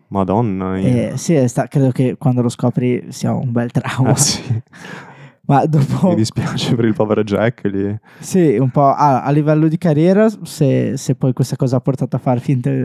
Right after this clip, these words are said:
Speaker 2: come
Speaker 1: Mm.
Speaker 2: quelli che ha fatto, tanta
Speaker 1: Sì,
Speaker 2: roba.
Speaker 1: sì, esatto.
Speaker 2: L'umanità ci ha guadagnato, però sì, deve essere un trauma infantile incredibile.
Speaker 1: Madonna, sì, una cosa un po' alla Old Boy proprio,
Speaker 2: Sì.
Speaker 1: cioè.
Speaker 2: <laughs>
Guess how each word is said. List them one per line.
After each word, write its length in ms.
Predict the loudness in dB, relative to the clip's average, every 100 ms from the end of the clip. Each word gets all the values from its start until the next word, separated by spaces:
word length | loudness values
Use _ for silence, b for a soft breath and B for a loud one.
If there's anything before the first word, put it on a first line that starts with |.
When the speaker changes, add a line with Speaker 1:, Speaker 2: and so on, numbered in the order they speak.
| -6 -10 -8
Speaker 2:
come 240 | 0 0
Speaker 1:
Mm. 40 | 0 -2
Speaker 2:
quelli 180 | -4 -2
che 80 |
ha 60 | 0
fatto, 360 | 0 0 -2 0
tanta 340 | -2 -2 -2 0
Speaker 1:
Sì, 200 | 2 2
Speaker 2:
roba. 100 | 2
Speaker 1:
sì, 220 | 2 0
esatto. 220 | 0 0
Speaker 2:
L'umanità 420 | 0 0 -2 -2
ci 120 | 0 0
ha 20 |
guadagnato, 520 | 0 0 0 0 -2
però 160 | 0 0
sì, 180 | 2 0
deve 140 | 0
essere 200 | -4 -6
un 120 | -6
trauma 500 | -4 -2 -2 -2 -4
infantile 560 | -4 -4 -4 -4 -4 -4
incredibile. 420 | -4 -4 -4 0
Speaker 1:
Madonna, 480 | 2 2 0 0 -4
sì, 120 | -6 -4
una 140 | -2
cosa 180 | 0 0
un 60 |
po' 120 | 0 0
alla 100 | 0
Old 180 | 0
Boy 320 | -2 -2 0 -2
proprio, 400 | -2 -2 -2 -2
Speaker 2:
Sì. 100 | 0
Speaker 1:
cioè. 160 | 0 -4
Speaker 2:
<laughs> 220 | -8